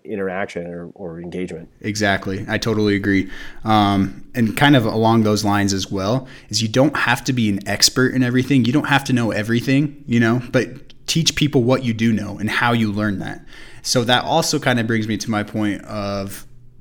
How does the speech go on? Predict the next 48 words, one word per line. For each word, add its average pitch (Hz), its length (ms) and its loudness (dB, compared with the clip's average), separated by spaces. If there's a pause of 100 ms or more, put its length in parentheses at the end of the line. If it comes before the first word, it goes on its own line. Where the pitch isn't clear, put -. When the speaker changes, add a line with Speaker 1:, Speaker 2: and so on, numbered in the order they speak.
(140)
Speaker 2:
don't 127 280 0
fake 117 320 -4
anything 90 560 -8
online 95 400 -6
either. 90 180 -6
Speaker 1:
Okay. 101 180 -2
Speaker 2:
Don't 139 240 2
try 147 200 -2
to 147 80 0
be 127 120 -2
Speaker 1:
Yeah. 127 60 0
Speaker 2:
someone 120 380 -4
you're 107 140 -4
not. 95 460 -10 (760)
People - 220 0
Speaker 1:
Right. 131 100 2
Speaker 2:
will 135 100 0
see 139 320 0
right 151 260 0
through 117 220 -2
that, 110 320 -2
and 113 120 -4
it - 20 -2
will 110 100 -4
be 101 200 -4
impossible 123 480 -2
to 123 60 -6
build 123 180 -4
a - 20 -8
following 101 420 -4
'cause - 120 -12
they 95 120 -6
know 104 300 -4
whatever 104 320 -4
you're 135 100 2
talking 110 320 -4
about 101 320 -6
is 95 140 -10
fake. 92 320 -10 (300)
If 117 120 -6
I 117 140 2
went 151 180 4
online 117 440 2
and 107 120 -2
I 117 120 0
tried 127 240 0
to 120 60 -6
create 117 440 -4